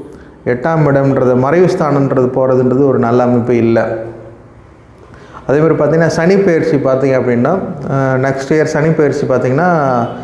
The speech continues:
நான்காம் இடத்திலிருந்து ஐந்தாம் இடத்துக்கு போறார். அதே மாதிரி ராகு வந்து ஐந்தாம் இடத்துலேருந்து நான்காம் இடத்துக்கு வரார். கேது பார்த்தீங்கன்னா, அஹ், பதினொன்னாம் இடத்துலேருந்து பத்தாம் இடத்துக்கு போறார்.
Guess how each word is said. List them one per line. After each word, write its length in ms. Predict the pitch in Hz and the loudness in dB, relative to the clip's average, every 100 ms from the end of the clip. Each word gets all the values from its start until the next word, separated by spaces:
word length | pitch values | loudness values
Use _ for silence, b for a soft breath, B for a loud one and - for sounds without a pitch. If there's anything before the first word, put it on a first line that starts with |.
| B B - | B B -6
நான்காம் 540 | 135 165 180 180 170 | -2 2 2 2 2
இடத்திலிருந்து 880 | 156 151 147 139 139 143 190 214 - - | 2 0 2 2 2 2 2 0 -4 -6
ஐந்தாம் 360 | 131 143 147 131 | -2 0 2 0
இடத்துக்கு 480 | 127 117 117 110 113 | 0 0 0 0 0
போறார். 200 | 123 - - B B B | 0 -2 -8 B B B
அதே 120 | 131 143 | -2 0
மாதிரி 160 | 147 | 2
ராகு 420 | 135 160 170 160 | 0 2 2 2
வந்து 500 | 147 135 165 220 - - - - | 2 2 2 2 -2 -10 -14 -6
ஐந்தாம் 480 | 123 160 175 165 151 | 0 2 2 2 2
இடத்துலேருந்து 480 | 143 143 135 147 | 0 2 2 2
நான்காம் 520 | 147 123 139 143 139 131 | 0 0 0 0 2 2
இடத்துக்கு 340 | 120 113 113 | 0 0 0
வரார். 240 | 117 123 - - B B B - | 0 0 -4 -10 B B B -2
கேது 240 | 175 202 | 2 4
பார்த்தீங்கன்னா, 580 | 185 160 147 147 160 170 170 170 - | 2 2 0 0 0 0 -4 -8 -10
அஹ், 260 | - - 120 127 | -6 -4 -4 0
பதினொன்னாம் 580 | 151 175 170 165 156 | 2 2 2 2 2
இடத்துலேருந்து 500 | 147 139 131 135 156 | 0 0 2 2 2
பத்தாம் 380 | 160 139 139 139 | 0 -2 0 0
இடத்துக்கு 400 | 123 120 113 117 | 0 0 -2 -2
போறார். 180 | 113 110 | -2 -2